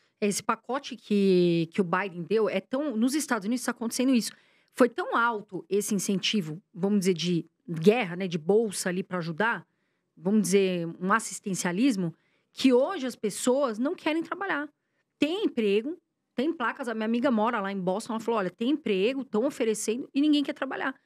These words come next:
Por quê? A gente entra numa situação, né? Você ganha não sei quantos mil dólares, o governo tá te ajudando. Então, muitas pe-, pra muitas pessoas não faz sentido trabalhar ou estudar, né? Então, é muito complicado e a gente vai ver inflação,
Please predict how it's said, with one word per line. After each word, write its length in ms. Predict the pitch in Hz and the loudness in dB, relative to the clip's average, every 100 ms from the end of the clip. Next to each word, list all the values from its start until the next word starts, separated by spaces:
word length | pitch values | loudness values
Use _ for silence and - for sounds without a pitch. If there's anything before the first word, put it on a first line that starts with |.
| _ _ _ - | _ _ _ -2
Por 120 | 359 | 0
quê? 140 | 247 | 0
A 40 | 185 | 0
gente 240 | 202 214 | -2 -6
entra 200 | 196 220 | -6 -2
numa 160 | 233 240 | 0 0
situação, 480 | 277 294 - 240 | 0 -2 0 0
né? 140 | 190 175 | -2 -4
Você 240 | 170 208 | -2 -2
ganha 300 | 185 208 208 - _ _ - | 0 0 -2 -6 _ _ -8
não 80 | 175 | -4
sei 140 | 208 | -4
quantos 240 | 220 233 240 | -2 -4 0
mil 140 | 262 | 2
dólares, 600 | 226 202 170 160 - - _ _ | 2 0 -2 -8 -10 -12 _ _
o 60 | |
governo 300 | 165 175 208 | -2 2 0
tá 120 | 208 | -2
te 120 | 226 247 | -2 -2
ajudando. 540 | 269 240 196 160 156 _ _ _ | 0 0 0 -2 -8 _ _ _
Então, 120 | 508 359 - - | -8 -8 -10 -6
muitas 260 | 180 175 | -4 -2
pe-, 200 | - 185 | -4 -6
pra 160 | - 180 | -6 -6
muitas 240 | 180 196 | -6 -6
pessoas 280 | 240 233 294 | -4 -2 0
não 100 | 359 | 0
faz 180 | 403 381 | -2 -4
sentido 380 | 480 - 226 220 | -4 -2 0 0
trabalhar 440 | 247 254 302 214 | -2 -2 -2 -4
ou 80 | 220 | -4
estudar, 460 | 247 427 554 214 | -8 -6 -2 -2
né? 80 | 175 | 0
Então, 220 | 170 180 | -2 -2
é 40 | 202 | 0
muito 200 | 233 - | 0 0
complicado 500 | 269 262 381 220 202 | -4 -2 -2 -2 -2
e 40 | |
a 40 | 240 | -6
gente 120 | 247 | -6
vai 120 | - | -4
ver 100 | 220 | -2
inflação, 920 | 190 214 285 - - 190 220 208 170 | -2 -4 -6 -4 0 4 6 4 0